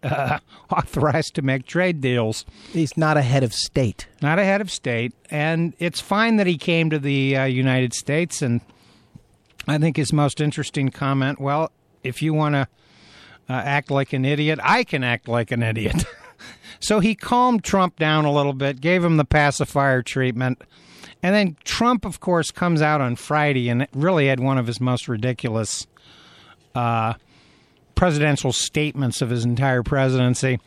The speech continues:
Speaker 1: I noticed, by the way, that both the Wall Street Journal and the New York Times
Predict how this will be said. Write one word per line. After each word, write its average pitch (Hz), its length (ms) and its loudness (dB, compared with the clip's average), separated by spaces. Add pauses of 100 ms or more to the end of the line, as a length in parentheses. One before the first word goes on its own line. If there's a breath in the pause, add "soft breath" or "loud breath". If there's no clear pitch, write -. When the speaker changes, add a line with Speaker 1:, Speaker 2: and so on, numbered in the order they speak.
(320 loud breath)
Speaker 1:
I 175 100 2
noticed, 180 460 4
by 156 160 2
the 143 80 -2
way, 147 240 0
that 131 180 -6
both 156 200 0
the 156 100 -8
Wall 139 220 0
Street 131 260 -4
Journal 131 320 4
and 131 160 2
the 127 60 2
New 127 140 2
York 123 220 0
Times 123 480 0